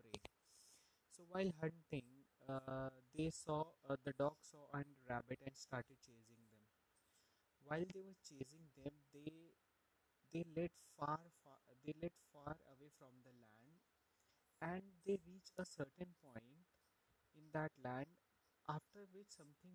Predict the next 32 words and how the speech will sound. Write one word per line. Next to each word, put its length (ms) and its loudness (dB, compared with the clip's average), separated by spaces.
weird 400 2
happened. 400 -20
The 160 0
rabbit 340 0
turned, 320 -4
uh, 60 0
turned 280 2
back 200 6
to 160 -18
the 160 -16
dog, 240 -18
and 200 -16
the 80 -20
dog 200 -18
got 160 -20
scared 480 -18
and, 200 -14
uh, 360 -20
ran 180 0
back 160 -16
to 80 -20
the 160 -20
horses. 440 -20
So, 400 4
uh, 220 10
at 200 4
this 200 2
stage, 560 -10
the, 120 10
uh, 600 -12
the 100 6
brothers 400 4